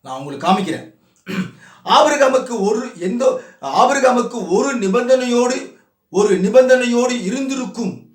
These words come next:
என்றால் அவன் அதை இழந்திருப்பான். ஹல்லேலூயா. பாத்தீங்களா? ஆபிரகாமின் நிபந்தனை இருந்தாக்கா இழந்திருப்பான். எப்படி இழந்திருப்பான் என்பதை குறித்து நம்ம பார்க்க போகிறோம். அபிமெலேக்கு ராஜாவிடம் ஆபிரகாம்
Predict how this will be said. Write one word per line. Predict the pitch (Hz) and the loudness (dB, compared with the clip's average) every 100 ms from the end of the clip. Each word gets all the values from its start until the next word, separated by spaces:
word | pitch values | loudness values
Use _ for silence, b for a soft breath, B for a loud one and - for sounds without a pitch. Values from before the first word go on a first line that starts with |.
| _ _ | _ _
என்றால் | 156 247 240 208 160 214 - - b b | -2 0 2 2 4 4 2 -8 b b
அவன் | 151 226 226 | 0 2 2
அதை | 202 175 | 0 0
இழந்திருப்பான். | 170 240 220 190 185 127 95 _ _ _ _ _ _ _ | -2 0 0 0 -2 -10 -12 _ _ _ _ _ _ _
ஹல்லேலூயா. | 131 151 165 180 185 180 185 196 196 - _ _ _ _ _ | -8 -6 0 2 4 6 6 6 0 -12 _ _ _ _ _
பாத்தீங்களா? | 160 185 160 160 165 - - _ _ _ _ _ - | -8 -6 -2 2 2 0 -10 _ _ _ _ _ -4
ஆபிரகாமின் | 180 208 196 190 | -2 0 0 0
நிபந்தனை | 180 202 214 202 196 | 0 0 -2 -2 -2
இருந்தாக்கா | 185 220 285 - - - | 0 0 0 -4 -16 -6
இழந்திருப்பான். | 220 220 185 123 - b b b | -4 -4 -6 -8 -12 b b b
எப்படி | 247 - 294 262 220 - _ | -8 -4 -2 -2 -4 -12 _
இழந்திருப்பான் | 196 240 226 208 196 196 185 | -4 -2 0 0 2 2 0
என்பதை | 180 185 190 | -2 -2 -2
குறித்து | 185 190 175 | -4 -4 -4
நம்ம | 160 | -4
பார்க்க | 330 330 - | -4 -4 -6
போகிறோம். | 120 98 _ _ b b b b | -12 -18 _ _ b b b b
அபிமெலேக்கு | 185 294 311 294 277 240 | 0 0 2 4 4 2
ராஜாவிடம் | 202 220 226 208 196 240 220 - - _ | 2 4 4 2 0 -2 -2 -8 -20 _
ஆபிரகாம் | - 185 254 240 202 170 123 | -2 0 2 2 0 -4 -6